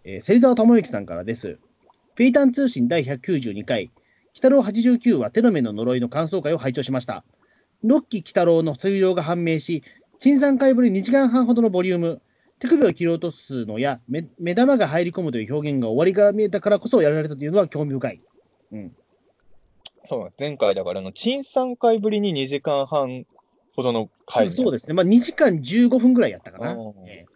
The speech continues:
Speaker 2: 陳さんの時は二時間半いっちゃったんだけど。
Speaker 1: 二時間半やったんですよ。ええ。
Speaker 2: まあ、前回はね、まあ、陳さんの時長くなっちゃったらしょうがないっていうのもあって、
Speaker 1: まあ、
Speaker 2: あの、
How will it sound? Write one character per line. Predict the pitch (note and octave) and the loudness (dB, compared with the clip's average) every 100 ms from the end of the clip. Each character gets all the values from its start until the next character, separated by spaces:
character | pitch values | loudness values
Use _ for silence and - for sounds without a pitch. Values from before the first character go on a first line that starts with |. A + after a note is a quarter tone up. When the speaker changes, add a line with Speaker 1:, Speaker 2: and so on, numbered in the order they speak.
| _ _ - | _ _ -16
Speaker 2:
陳 | - D#4 | -10 -6
さ | E4 F3 | -2 -2
ん | |
の | A#2 | -2
時 | A#2 | -6
は | G#2+ | -8
二 | G#2 | -8
時 | A2 | -6
間 | C3 G#2 | -6 -4
半 | - A2 | -2 -4
い | |
っ | |
ち | F#2+ - | -6 -16
ゃ | |
っ | |
た | - | -12
ん | F2 | -10
だ | |
け | B2+ | -6
ど。 | |
Speaker 1:
二 | |
時 | A#3 | -2
間 | B3+ | 0
半 | G3 | 0
や | D#3 | -4
っ | C#3 | -4
た | A2+ | -10
ん | |
で | F#2 | -12
す | |
よ。 | C2 G1+ _ | -20 _ _
え | G2+ E2 D2 | -18 -18 -20
え。 | _ _ _ _ _ - | _ _ _ _ _ -6
Speaker 2:
ま | G3+ D3+ | -4 -2
あ、 | A#2+ | 0
前 | G4+ | 0
回 | G4+ C3 | 2 2
は | F#2+ | 0
ね、 | A#2 D3 _ _ _ | -8 -10 _ _ _
ま | E3+ | -4
あ、 | |
陳 | D3 E4 G4+ | -4 -4 -2
さ | G3 | -2
ん | |
の | D3+ | -2
時 | C#3+ C3 | -6 -8
長 | B2 A#2 | -8 -8
く | |
な | A#2 | -8
っ | |
ち | G#2+ | -10
ゃ | - | -12
っ | |
た | D#2+ | -12
ら | |
し | - | -8
ょ | A#2+ | -6
う | |
が | G#2+ | -4
な | G#2+ | -6
い | F#2 | -8
っ | - _ | -12 _
て | F#2 | -16
い | |
う | |
の | F#2 | -14
も | - | -16
あ | |
っ | |
て、 | - _ - - | -20 _ -18 -12
Speaker 1:
ま | G#3 | -8
あ、 | |
Speaker 2:
あ | |
の、 | G#3 | -8